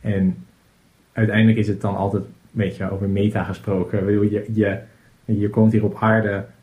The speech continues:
je hebt een beperkte hoeveelheid leven te besteden. En dan, dan is inderdaad de vraag, wat, weet je wel, waar wil je dat leven voor optimaliseren? Weet je, waar, waar wil je het voor gebruiken?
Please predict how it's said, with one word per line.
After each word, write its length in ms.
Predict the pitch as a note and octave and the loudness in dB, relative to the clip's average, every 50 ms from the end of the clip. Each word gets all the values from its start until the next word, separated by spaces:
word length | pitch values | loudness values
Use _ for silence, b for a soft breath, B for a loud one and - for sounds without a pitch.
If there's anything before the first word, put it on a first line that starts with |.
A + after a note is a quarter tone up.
| _ | _
je 100 | - A2 | -2 0
hebt 140 | G#2+ G#2 - | 0 0 0
een 60 | G#2+ | 0
beperkte 460 | G2 G2+ F2+ - A#2+ A2 G#2+ G#2+ - A2 | -2 -2 -2 0 0 0 0 0 0 -2
hoeveelheid 540 | G2+ G2+ G#2+ G#2+ G#2 G2+ G2 G2 G2 F#2+ - _ _ | 0 2 2 2 2 2 0 -2 -2 -4 -8 _ _
leven 500 | - A2 G#2 G#2 G#2+ G#2+ G#2+ G#2+ G#2 G2 | -8 -4 0 4 4 4 4 2 0 -4
te 100 | - G#2+ | -6 -6
besteden. 520 | F#2+ G#2+ A2+ - - A2 G#2 G#2 G2+ F#2 F2+ | -8 -8 -8 -2 0 0 2 2 0 0 -2
En 120 | F#2 F#2+ | -2 -2
dan, 260 | G2+ G2+ G2+ G2+ A2+ - - | -2 -4 -6 -6 -8 -8 -6
dan 220 | - G#2 G#2 G#2 | -2 0 0 0
is 180 | G2+ G2 - - | 0 -2 -4 -4
inderdaad 480 | G#2+ G2+ G2 G2 G2+ G2 F#2+ F#2+ F#2 - - _ _ _ _ _ _ _ _ _ _ _ _ _ _ _ _ _ _ | -4 -4 -2 -2 -2 -2 -4 -4 -6 -8 -14 _ _ _ _ _ _ _ _ _ _ _ _ _ _ _ _ _ _
de 100 | - A2 | -12 -10
vraag, 500 | A2 G#2+ G2 G2 F#2+ F#2+ - - - - _ _ _ _ _ _ _ _ _ _ | -6 -4 -2 -2 -2 -4 -8 -12 -18 -20 _ _ _ _ _ _ _ _ _ _
wat, 280 | - A2+ G2+ - - - - _ _ _ _ _ _ _ | -4 -4 -4 -4 -6 -12 -20 _ _ _ _ _ _ _
weet 140 | - A2 G#2 | -8 -6 -6
je 60 | G#2 | -4
wel, 160 | G2+ G#2 G2+ | -6 -6 -4
waar 260 | G2 G#2 G#2+ G#2+ G2 | -2 -2 -2 -2 0
wil 120 | G#2 G#2+ G#2 | 2 2 2
je 140 | G#2 G2+ G2 | 2 2 0
dat 180 | G#2 F#2+ F#2 | 0 -2 0
leven 260 | G#2+ G#2 G#2 G#2 - | 2 2 2 2 0
voor 140 | - - G#2+ | -2 -4 -6
optimaliseren? 680 | - A2+ - A#2 A#2 G#2+ G#2 G2 A#2+ A#2+ A2+ F#2+ F#2 | -6 -6 -2 0 0 2 2 2 2 2 2 0 0
Weet 120 | F#2 G2 G#2 | -4 -4 -2
je, 80 | A#2+ | -2
waar, 320 | G2 G#2+ G#2 G#2+ G#2+ G#2+ G#2 | 0 0 0 2 2 0 0
waar 160 | A2 G#2+ G#2 | 0 0 2
wil 100 | G#2+ G#2+ | 4 4
je 60 | G#2 | 4
het 120 | G#2 G2+ - | 4 2 0
voor 120 | A2 G2+ | -2 -4
gebruiken? 460 | G2 F#2+ G2 F#2+ G#2 A2 A2+ - - | -4 -4 -4 -2 -2 -2 -2 -4 -10